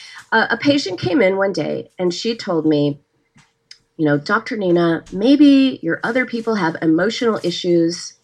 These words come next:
but she said that she was a food addict and that she could prove it. And I said, "Well, do tell." So she told me that she'd had a wonderful day the day before.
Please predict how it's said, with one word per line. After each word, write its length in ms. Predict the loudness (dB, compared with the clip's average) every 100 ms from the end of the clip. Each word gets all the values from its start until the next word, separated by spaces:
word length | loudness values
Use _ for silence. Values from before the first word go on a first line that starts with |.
| _ _ -20 -18 -18 -4
but 340 | 0 0 -2 _ _
she 160 | -16
said 240 | -2 -2 0
that 160 | -4
she 600 | -6 -10 -4 -2 -4 -6 -14 _ -20 -20 -8
was 160 | -6 -4
a 60 | -6
food 360 | 2 2 4
addict 560 | 0 -2 -4 -8 -14 -20 -20 -10
and 160 | -4 0
that 180 | 0 0
she 360 | -10 -6 -4
could 300 | -4 -6 -10
prove 420 | -14 -8 -4 -4 -6
it. 300 | -14 -20 -20 _ _ _ _ _ _ -20 -20 _
And 100 | -6
I 100 | -4
said, 240 | -4 -6 -2
"Well, 360 | 0 0 -4 _
do 140 | -6 -6
tell." 380 | -4 -10 -12 _ _ _ -20 -20
So 140 | -2 -2
she 140 | -2
told 220 | -2 0
me 80 | 2
that 140 | 0 -4
she'd 160 | -6
had 160 | -4 -2
a 100 | -2
wonderful 480 | 0 -2 -2 -6 -6
day 260 | -2 -2
the 120 | -2 -4
day 140 | -4
before. 680 | -6 -10 -8 -4 -4 -6